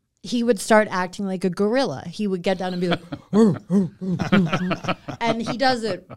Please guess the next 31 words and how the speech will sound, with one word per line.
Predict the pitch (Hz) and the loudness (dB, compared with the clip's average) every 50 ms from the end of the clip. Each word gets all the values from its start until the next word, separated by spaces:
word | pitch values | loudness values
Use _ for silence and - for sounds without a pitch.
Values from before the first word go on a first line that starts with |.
| - _ - | -20 _ -8
a | 220 202 | -6 -6
really | 190 180 175 175 175 190 196 190 180 185 185 165 | -4 -6 -6 -6 -4 -2 -2 -2 -2 -4 -4 -4
good | 156 180 170 147 143 | -2 -2 -2 -4 -6
gorilla, | - 151 156 156 156 - - | -6 -6 -2 -2 -2 0 0
like, | 202 185 | 0 0
frightening. | - - 208 - 247 - - 240 214 208 208 220 - - 214 233 202 190 180 170 - 240 226 - - 202 - - - - - - _ | 2 2 2 4 4 2 2 4 2 2 2 2 2 0 0 2 0 0 0 0 0 0 -2 0 0 -2 -2 -2 -4 -8 -10 -10 _
And | - - 254 247 247 - - _ _ - - _ _ _ | -4 -4 -4 -4 -6 -10 -12 _ _ -20 -20 _ _ _
like | 277 240 208 185 185 190 190 | 4 4 4 2 -2 -4 0
that, | 214 254 254 247 226 170 - - _ - | 2 2 2 2 0 -2 -4 -8 _ -4
I | 208 208 | -2 -2
would | 190 208 196 175 - - _ _ _ _ | -2 -4 -6 -6 -10 -14 _ _ _ _
shut | - - - - - 214 220 220 | -6 -4 -2 -2 0 0 0 2
up | 214 202 208 202 - - _ _ _ _ _ - | 2 2 0 -2 -8 -16 _ _ _ _ _ 0
and | 208 196 190 | 0 2 4
walk, | 185 180 190 196 190 - | 6 6 4 4 0 -4
like, | 190 190 185 - - | -8 -10 -10 -6 -6
eight | - 202 196 - | -6 -4 -4 -6
feet | - - 202 190 - | -8 -10 -10 -8 -6
behind | 180 175 175 180 170 165 160 | -4 -2 -2 -2 -2 -4 -4
him | 156 139 143 151 170 - _ _ | -4 -6 -6 -8 -12 -14 _ _
and | - 196 185 180 | -4 -2 0 2
just, | 185 180 175 - - - - - _ _ _ _ _ 190 _ _ _ _ _ _ _ _ | 2 0 -2 -4 -8 -16 -20 -20 _ _ _ _ _ -20 _ _ _ _ _ _ _ _
you | 202 190 | -8 -8
know, | 165 151 | -6 -6
pretend | 139 151 165 190 190 170 202 214 214 214 | -8 -6 -2 -2 2 2 4 2 2 0
I | 202 | -2
didn't | 185 180 175 160 165 | -4 -6 -8 -6 -4
know | 175 190 202 202 | -2 -2 -2 -2
him, | 175 175 156 165 | -4 -6 -8 -8
but | 156 165 | -6 -4
I, | 165 160 | -4 -2